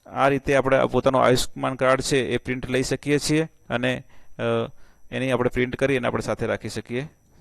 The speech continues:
છીએ. તો મિત્રો, એક સરસ મજાનો, અ, જે પી પી ટી છે, પી ડી એફ છે, એ સંજયભાઈ, અ,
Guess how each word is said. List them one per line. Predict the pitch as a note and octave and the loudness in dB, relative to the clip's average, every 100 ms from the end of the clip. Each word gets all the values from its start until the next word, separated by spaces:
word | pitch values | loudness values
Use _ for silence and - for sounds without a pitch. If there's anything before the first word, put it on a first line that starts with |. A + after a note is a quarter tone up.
| - - | -20 -10
છીએ. | - A#2+ F#2+ - - _ _ _ - - | -4 -4 -4 -10 -20 _ _ _ -10 4
તો | D3 D3 - - B2+ | 6 6 2 -8 -6
મિત્રો, | C3 - C#3 - | -2 4 4 4
એક | - C3+ | -6 -6
સરસ | - C#3 C#3 | 0 0 0
મજાનો, | C#3 C#3 C#3 C3+ B2+ _ _ - - - | -2 0 2 2 0 _ _ -20 -16 -8
અ, | G#2 A2+ | -6 -4
જે | B2 | -4
પી | - | -4
પી | C3+ D#3+ | -2 0
ટી | D#3+ D3 | 0 0
છે, | C3 A2+ - - - - | 0 -2 -8 -18 -12 -6
પી | |
ડી | C#3 D#3 | 0 2
એફ | D#3 | 2
છે, | - B2+ A2+ - | 2 0 0 -8
એ | - | -6
સંજયભાઈ, | A#2+ B2 B2 C3 C3 C3 - - - - | -4 -4 0 4 4 2 -4 -16 -20 -20
અ, | - | -12